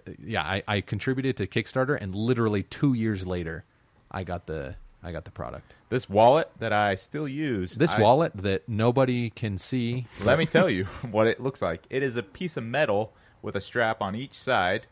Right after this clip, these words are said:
Speaker 1: Oh,
Speaker 2: One
Speaker 1: an
Speaker 2: side
Speaker 1: elastic
Speaker 2: is
Speaker 1: band.
Speaker 2: Yep.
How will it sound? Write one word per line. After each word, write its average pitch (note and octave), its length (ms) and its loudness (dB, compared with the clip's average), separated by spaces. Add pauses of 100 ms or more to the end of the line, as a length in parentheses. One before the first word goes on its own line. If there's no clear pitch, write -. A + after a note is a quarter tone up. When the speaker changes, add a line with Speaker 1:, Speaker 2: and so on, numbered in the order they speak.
(800)
Speaker 1:
Oh, A2 100 0
Speaker 2:
One C3+ 120 4
Speaker 1:
an D3 60 -4
Speaker 2:
side A2+ 240 6
Speaker 1:
elastic A#2 280 4
Speaker 2:
is - 40 -16
Speaker 1:
band. F2+ 440 -4
Speaker 2:
Yep. A2 300 0